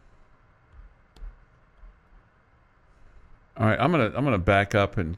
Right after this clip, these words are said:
and go, uh, I'm gonna back up and go. Let's see, Texas Tech gets the ball down twenty to thirteen. This is right after, so you tie it up, and then Deuce Vaughn goes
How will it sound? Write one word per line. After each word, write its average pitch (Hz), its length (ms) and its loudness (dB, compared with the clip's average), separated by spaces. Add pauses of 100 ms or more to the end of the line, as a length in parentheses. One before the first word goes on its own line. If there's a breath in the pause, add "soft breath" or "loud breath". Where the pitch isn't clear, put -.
(260)
and 92 160 0
go, 92 400 4
uh, 87 220 0 (960)
I'm - 40 2
gonna 113 120 4
back 101 320 4
up - 100 -4
and 87 160 -4
go. 87 260 2
Let's 90 140 -4
see, 85 140 -2
Texas 139 380 0
Tech 107 220 0
gets 117 200 -2
the 104 80 -2
ball 95 420 2 (920)
down 120 280 4
twenty 139 320 2
to 120 80 0
thirteen. 107 580 -2
This 101 180 -4
is 92 140 0
right 107 180 6
after, 110 440 0 (320 soft breath)
so - 140 0
you 107 100 4
tie 147 300 4
it 131 60 4
up, 113 280 4
and 104 120 -6
then 98 360 -4
Deuce 127 180 2
Vaughn 107 240 0
goes 98 320 0